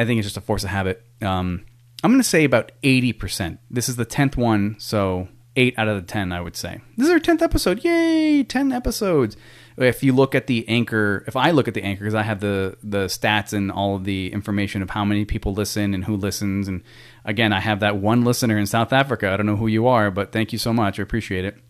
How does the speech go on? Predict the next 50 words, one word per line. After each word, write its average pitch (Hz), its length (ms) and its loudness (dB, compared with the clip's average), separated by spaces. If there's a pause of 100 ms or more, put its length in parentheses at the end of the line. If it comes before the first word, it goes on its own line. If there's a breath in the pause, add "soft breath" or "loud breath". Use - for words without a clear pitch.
This - 440 -6
is, 110 180 -2
uh, 101 220 2
this 104 80 -4
is - 80 -4
a 101 40 -2
podcast 107 500 0
that 104 120 -2
when 101 160 0
I 95 60 -2
started 101 400 -2
it 95 180 -4
back 104 260 0
in 95 260 -4
the 104 100 -2
middle 104 200 0
of 95 80 -4
summer, 101 360 0 (500 loud breath)
I 120 80 2
didn't 113 160 0
know 110 140 2
how 107 100 -2
many 104 220 2
episodes. 107 420 0
I 107 40 0
didn't 104 100 2
know 104 100 2
what 104 140 0
was 104 120 -4
gonna 98 180 -2
happen 101 420 -2
and, 90 240 -6
and 92 300 -6
what's 92 180 -6
going 95 220 -2
on, 113 260 2
but, 98 240 -2 (440 soft breath)
uh, 92 520 -4 (480)
we 110 320 0
are 101 200 2
now 107 480 0
over, 101 680 -2 (680)
we 117 340 -2
have 135 340 0
a, 110 120 0 (140)
a 120 120 0
decent 170 680 0
amount 123 260 4
of 104 80 -2
listeners. 110 640 -2